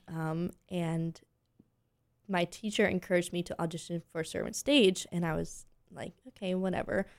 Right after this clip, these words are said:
So I was kinda in this, like, phase of, "I'll, I miss theater, so I'm gonna do this. I probably won't go to college for it." And then I was doing a show, and I met Mister Felty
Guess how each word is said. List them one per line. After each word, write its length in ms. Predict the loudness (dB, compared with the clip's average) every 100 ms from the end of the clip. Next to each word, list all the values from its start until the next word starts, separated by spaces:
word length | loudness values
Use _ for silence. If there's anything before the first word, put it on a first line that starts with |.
| _ _
So 160 | -4 0
I 140 | 2
was 180 | 0 0
kinda 260 | 2 4
in 220 | 4 2 4
this, 200 | 2 2
like, 280 | 0 -2 -12 -4
phase 280 | -2 0
of, 180 | -2 -4 -6 _
"I'll, 340 | -2 0 0 -4 _ _ _ _ _ _ _
I 120 | 0 4
miss 340 | 6 6 4 -4 -2
theater, 300 | 4 6 6
so 200 | 2 -2
I'm 120 | 0
gonna 160 | 0
do 200 | 0 0
this. 300 | 2 4 4
I 220 | 2 0 -2
probably 440 | -6 -2 0 0 0
won't 280 | -2 -6
go 100 | -2
to 140 | -2 -2
college 400 | -2 0 0 -2
for 220 | -2 0
it." 180 | 2 0
And 120 | -2
then 100 | -2
I 100 | 0
was 160 | -2 -4
doing 300 | -2 0 2
a 60 | 0
show, 480 | 2 6 6 6 2 -10 -20 _ _ -2
and 460 | 2 4 4 2 -2
I 340 | -2 2 2 0 -6 _ -6
met 340 | 2 4 4
Mister 340 | 2 0 0 0
Felty 560 | 4 4 4 2 2